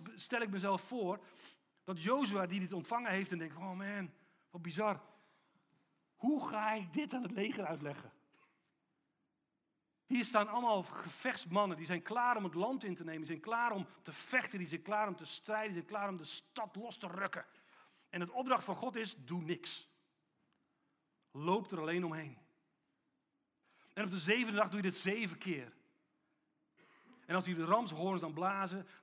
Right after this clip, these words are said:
dan gaan jullie keihard schreeuwen. Dit vraagt geloof, mensen.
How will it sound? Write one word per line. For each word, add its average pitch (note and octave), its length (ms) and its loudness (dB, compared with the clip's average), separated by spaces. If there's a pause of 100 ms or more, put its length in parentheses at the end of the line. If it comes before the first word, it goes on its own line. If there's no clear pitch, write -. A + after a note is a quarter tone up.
dan C4 200 -6
gaan B3+ 200 -4
jullie A#3+ 180 -6
keihard A3 360 -2
schreeuwen. G3 440 -6 (2000)
Dit - 180 -16
vraagt G3 280 -8
geloof, F3 460 -8
mensen. D#3+ 420 -16